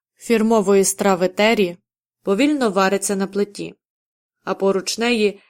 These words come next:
маленька каструля кукурудзяного супу спеціально для Моллі. На столі вистигає кукурудзяний хліб. Моллі зробила багато салату й заправу з бальзамічним оцтом.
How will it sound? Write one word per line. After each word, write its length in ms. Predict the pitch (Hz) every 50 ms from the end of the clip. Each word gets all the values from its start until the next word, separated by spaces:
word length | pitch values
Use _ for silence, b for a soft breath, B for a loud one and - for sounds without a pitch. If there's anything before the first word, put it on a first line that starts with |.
| b b _ _
маленька 420 | 180 202 214 240 285 294 277 233 202
каструля 540 | - 208 202 - - 254 254 254 226 214 208
кукурудзяного 760 | 208 208 190 - 208 226 233 190 185 202 190 190 185 190 185
супу 500 | - - - 240 240 - 240 240 - 220
спеціально 680 | - - - 302 302 - 226 185 180 175 170 180 175
для 160 | 170 180 180
Моллі. 460 | 175 180 190 180 165 156 160 - - _ _ _ _ _ _ _ _ _ _ _ _ _ _ _ _ _ _ _ _ _ _ _ _ _ _ _ _ _ _ _ _ _ _ _ _ _ _ _ -
На 140 | 202 208 208
столі 280 | 208 - 262 269 320
вистигає 580 | 285 262 - - 226 220 202 233 254 247 233 214
кукурудзяний 680 | - 202 190 - 208 208 220 208 185 220 208 214 220 208
хліб. 380 | - - 202 170 165 - _ _ _ _ _ _ _ _ _ _ _ _ _
Моллі 320 | - 190 208 220 220 214 208
зробила 480 | 208 196 202 190 175 226 233 220 202
багато 380 | 175 185 185 196 196 196 196 180
салату 500 | - - 196 185 202 220 233 226 226 202
й 80 | 208
заправу 640 | 175 165 185 180 - 202 214 220 226 208 220 220 220 B B B B B
з 100 | - 214
бальзамічним 720 | 214 247 277 254 - 277 247 202 180 165 - - 180 175 160
оцтом. 560 | - 190 180 180 - - - 160 156 160